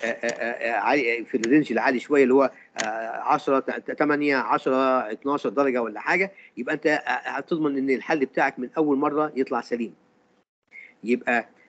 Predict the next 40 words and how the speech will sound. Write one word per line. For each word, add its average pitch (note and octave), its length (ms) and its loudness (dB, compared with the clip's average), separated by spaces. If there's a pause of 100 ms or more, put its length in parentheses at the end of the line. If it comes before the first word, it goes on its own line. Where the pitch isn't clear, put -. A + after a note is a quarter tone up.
(120)
ب-، A#2+ 300 -2
بتضيف B2 480 2
من C#3 100 4
خمسة D#3+ 300 0
الى B2+ 80 2
اتناشر، E3 440 -2 (480)
آه، A#2 80 0
درجه D#3+ 400 4 (340)
ي-، A2+ 220 -6
ي-، A#2 440 -4 (120)
ي-، A#2 40 -2
ل-، A#2 640 -2
ل-، B2 40 6
لحسابات C3 440 2
الايه C#3 460 4
ال، G#2+ 220 -2
ال، A2+ 380 -4
الفيز، B2 520 2
آه، A2 40 -4
آه، G#2+ 200 -6
آه، A2+ 460 -2
انجل C3+ 180 6
اللي B2 280 6
هي، - 20 6
آه، - 400 -8
آه، A2+ 340 -4
ال، G#2+ 320 -4
بتاعه A#2+ 340 2
الايه A#2 400 0
ال، G2+ 180 -6
الليد G#2+ 320 -4
كومبنسيتور G#2+ 580 -4 (200)
اللي A2 120 4
هو A2+ 60 4
سيتا - 240 0
maximum. G#2+ 360 -2 (840)
طيب D#3 160 4 (180)
عرفت F#3+ 300 2
السيتا G3 240 0
ماكسيمم F#3 340 -2